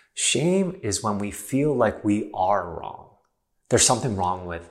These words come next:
us. And this is what Adam and Eve feel like, which is why it says in these verses,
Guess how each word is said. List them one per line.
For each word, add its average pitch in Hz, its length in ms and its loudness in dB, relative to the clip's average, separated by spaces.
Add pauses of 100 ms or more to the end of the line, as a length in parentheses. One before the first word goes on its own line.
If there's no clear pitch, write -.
(100)
us. - 680 -6 (760)
And 113 160 4
this 151 180 6
is 135 160 2
what 120 260 2
Adam 104 300 -2
and 92 140 -10
Eve 90 260 -10
feel 92 260 -8
like, 85 280 -2
which 104 180 -4
is 95 120 -8
why 98 180 4
it 95 100 0
says 95 320 0
in 92 100 -8
these 90 200 -10
verses, 92 680 -2